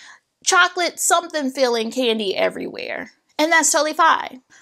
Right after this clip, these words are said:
Or in a lot of cases, if you're hired to create a cake and it needs to appeal to a broader audience, you may be asked to do, um, more of a plain flavor, for example, white cake or vanilla cake.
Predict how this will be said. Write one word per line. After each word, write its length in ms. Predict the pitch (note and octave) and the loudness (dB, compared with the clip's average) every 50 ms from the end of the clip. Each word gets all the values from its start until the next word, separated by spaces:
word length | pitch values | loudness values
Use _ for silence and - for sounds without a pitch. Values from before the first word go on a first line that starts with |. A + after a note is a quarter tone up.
| _ - - - | _ -18 -8 -2
Or 100 | - C4 | 0 0
in 120 | B3 C4 | 2 2
a 80 | B3 B3+ | 2 4
lot 220 | C#4+ D#4+ A4 A#4+ | 6 4 4 4
of 60 | - | 0
cases, 340 | - D#4 B3+ B3 A#3 A3+ A3 | -2 -4 -4 -2 -4 -6 -6
if 160 | - - A3+ | -6 -6 -6
you're 100 | A3 - - | -6 -6 -4
hired 360 | - G4+ A#4+ A#4 - C#4 C4 | -2 0 0 2 0 0 -4
to 80 | C4+ | -6
create 340 | C4+ - - A3 - F#3 F#3 | -12 -10 -8 -4 -2 0 0
a 80 | F#3 F#3 | -2 -2
cake 380 | - - F#3+ F#3+ F#3+ G3 - - | -4 -4 -4 -4 -4 -4 -6 -4
and 120 | - G#3 G#3+ | -4 -4 -4
it 120 | G#3 - | -4 -4
needs 320 | A3 A3+ A3 A3 G#3+ A3 - | -4 -2 -2 -2 -2 -4 -4
to 220 | - - A#3+ G#3+ - | -4 -4 -2 -2 -2
appeal 380 | - - - B3+ A#3 A3 A3 | -2 -2 -2 0 0 0 0
to 560 | A3 A3 - - A#3 G#3+ G3 F#3+ F#3+ F#3 - - - | 0 -2 -4 -4 -2 -2 0 0 -2 -2 -4 -2 0
a 120 | G3 F#3+ | 0 0
broader 680 | F3+ E3+ - F#3 F#3 F#3+ F#3 F3+ E3+ F3 F#3 F#3 F#3 - - | 0 -4 -10 -4 0 2 2 2 2 2 0 -2 -4 0 2
audience, 760 | - D3+ G3+ G#3+ C#4 A3 E3+ E3+ D#3+ F3 - - - - - - - - - - - | 4 4 4 4 2 -2 -6 -6 -6 -8 -8 -8 -10 -10 -10 -12 -18 -20 -16 -10 -8
you 100 | C#4 D4+ | -6 -2
may 180 | E4 E4+ F4 | -2 -2 -2
be 200 | F4 E4+ E4 - | 0 -2 -2 0
asked 400 | - B3 B3 A#3+ A#3 A#3 - - | 2 2 4 2 2 -2 -4 -8
to 80 | - A#3+ | -10 -8
do, 480 | G3+ G#3+ G#3+ G#2+ G#2 G2+ - G3 - - | -6 -4 -4 -4 -2 -2 -4 -4 -4 -2
um, 380 | - G#3 G3+ G3 G3 - - - | 0 0 0 0 -2 -6 -8 -4
more 160 | B3 D4 D4 | -2 -2 0
of 60 | D4 | 0
a 60 | C4 B3+ | -2 -4
plain 280 | - C4+ B3 G3+ G3 | -2 -2 -4 -4 -4
flavor, 440 | G#3+ - G3+ F#3+ F#3 F#3 G3+ A3 A#3 | -8 -6 -6 -6 -6 -4 -6 -6 -6
for 180 | - - A#3 - | -4 -4 -2 -2
example, 640 | - A3+ A3+ G#3+ G3 G3 G#3 - - G#3 G3+ A3 | -2 -4 -6 -6 -6 -6 -6 -4 -4 -4 -2 0
white 340 | A3 C#4 C#4+ C#4+ C#4+ - - | 2 2 2 2 -2 -4 -12
cake 400 | - - C4 A3 G#2 G3 F#3+ - - - | -8 -4 -2 -2 -2 -2 -4 -8 -10 -6
or 200 | - - - G#3 | -2 -2 -2 -2
vanilla 400 | G2 F#2+ F#2 F2 - - - - | -2 -4 -6 -6 -6 -8 -10 -10
cake. 240 | - - - - | -12 -14 -16 -16